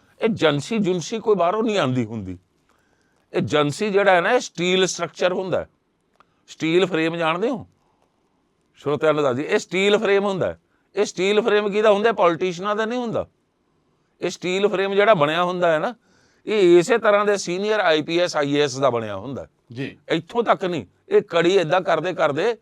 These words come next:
Speaker 1: ਇਹ ਚਲੀ ਜਾਂਦੀ ਹੈ ਸੈਂਟਰ ਤੱਕ। ਇਹ ਸਟੀਲ ਫਰੇਮ ਨੂੰ
Speaker 2: ਇੰਟਰਨੈਟ ਬਣਿਆ ਜੀ, ਕਹਿੰਦੇ।
Speaker 1: ਇਹ
Speaker 2: ਆਹ
Speaker 1: ਤੋਂ
Speaker 2: ਲੜੀ ਟੁੱਟ ਗਈ, ਇੱਧਰੋਂ ਚੱਲ ਪੈਣੀ, ਉਹ ਚੱਲ ਪਈ, ਉੱਧਰੋਂ ਚੱਲ
Speaker 1: ਬਿਲਕੁਲ,
Speaker 2: ਪੈਣੀ।
Speaker 1: ਬਿਲਕੁਲ, ਬਿਲਕੁਲ।
Speaker 2: ਲੜੀ ਤੁਹਾਡੇ ਕਨੈਕਟੀਵਿਟੀ
Speaker 1: ਇਹਦੇ, ਇਹਦੇ,
Speaker 2: ਨਾਲ
Speaker 1: ਇਹਦੇ, ਇਹਦੇ ਵਿੱਚ ਪੋਲੀਟੀਸ਼ੀਅਨ ਬਿਲਕੁਲ ਨਹੀਂ ਹੁੰਦੇ। ਪੋਲੀਟੀਸ਼ੀਅਨ ਤਾਂ ਆ ਕੇ ਵਿਚਾਰੇ ਉਹਨਾਂ ਨੂੰ ਤਾਂ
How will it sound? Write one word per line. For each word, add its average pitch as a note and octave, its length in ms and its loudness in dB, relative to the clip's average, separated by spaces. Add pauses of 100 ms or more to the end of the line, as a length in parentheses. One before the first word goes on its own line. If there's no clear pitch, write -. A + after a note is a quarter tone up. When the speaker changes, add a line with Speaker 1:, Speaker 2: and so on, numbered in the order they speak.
(400)
Speaker 1:
ਇਹ G3 100 0
ਚਲੀ F3 240 0
ਜਾਂਦੀ F3+ 360 0
ਹੈ C4 60 6 (600)
ਸੈਂਟਰ D3 420 0
ਤੱਕ। B2 320 0 (800)
ਇਹ G#3 100 -2
ਸਟੀਲ G#3 380 0
ਫਰੇਮ G3+ 240 0
ਨੂੰ G#3+ 100 0
Speaker 2:
ਇੰਟਰਨੈਟ G3+ 300 0
ਬਣਿਆ C3 280 -8
ਜੀ, G2+ 120 -20
ਕਹਿੰਦੇ। - 440 -8
Speaker 1:
ਇਹ - 100 4
Speaker 2:
ਆਹ G3+ 160 4
Speaker 1:
ਤੋਂ - 20 2
Speaker 2:
ਲੜੀ F#3+ 180 -2
ਟੁੱਟ F3 200 -12
ਗਈ, D3+ 120 -8
ਇੱਧਰੋਂ D#3 220 -8
ਚੱਲ D#3+ 220 -8
ਪੈਣੀ, D3 240 -10
ਉਹ D#3+ 120 -10
ਚੱਲ C#3 220 -8
ਪਈ, B2 100 -14
ਉੱਧਰੋਂ A2+ 200 -12
ਚੱਲ F3 160 4
Speaker 1:
ਬਿਲਕੁਲ, B3 280 4
Speaker 2:
ਪੈਣੀ। G#3 100 4
Speaker 1:
ਬਿਲਕੁਲ, A3+ 220 2
ਬਿਲਕੁਲ। G#3 300 2
Speaker 2:
ਲੜੀ B3 180 0
ਤੁਹਾਡੇ G3 380 -4
ਕਨੈਕਟੀਵਿਟੀ G#3+ 500 4
Speaker 1:
ਇਹਦੇ, A#3 120 6
ਇਹਦੇ, A3+ 260 8
Speaker 2:
ਨਾਲ A3+ 100 8
Speaker 1:
ਇਹਦੇ, G#3+ 120 4
ਇਹਦੇ A3 100 6
ਵਿੱਚ A3 160 4
ਪੋਲੀਟੀਸ਼ੀਅਨ G3+ 580 2
ਬਿਲਕੁਲ G3 300 0
ਨਹੀਂ A3+ 100 -4
ਹੁੰਦੇ। G3 160 0
ਪੋਲੀਟੀਸ਼ੀਅਨ F#3 480 0
ਤਾਂ G#3+ 100 6
ਆ E3+ 200 10
ਕੇ F3 100 -2
ਵਿਚਾਰੇ F3+ 300 2
ਉਹਨਾਂ F#3 240 -2
ਨੂੰ F3+ 100 -8
ਤਾਂ F3 120 -4